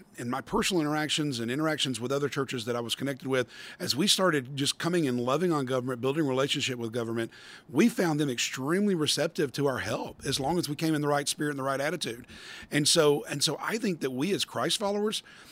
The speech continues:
God's not called us to, to, to live outside of this. The, the reality is we need Christ followers engaged in government.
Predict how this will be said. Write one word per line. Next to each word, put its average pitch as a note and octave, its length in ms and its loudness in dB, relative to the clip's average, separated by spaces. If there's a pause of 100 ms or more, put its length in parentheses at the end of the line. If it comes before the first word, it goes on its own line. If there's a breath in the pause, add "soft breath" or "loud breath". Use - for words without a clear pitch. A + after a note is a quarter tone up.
(240 loud breath)
God's F3+ 320 0
not G#3 260 0
called F3 360 0
us C#3 380 -2 (100)
to, C3 360 0 (360 loud breath)
to, D3 220 2
to - 200 -6
live D#3 460 2
outside D3 640 0
of F#3+ 80 0
this. G#3+ 220 2
The, F3 220 -2
the C#3+ 160 -4
reality F#3+ 400 0
is D#3+ 260 2 (300 loud breath)
we G3+ 280 6
need F#3 400 4
Christ E3+ 440 -2
followers C3 440 0
engaged C#3+ 480 -2
in D3+ 100 2
government. C#3 440 0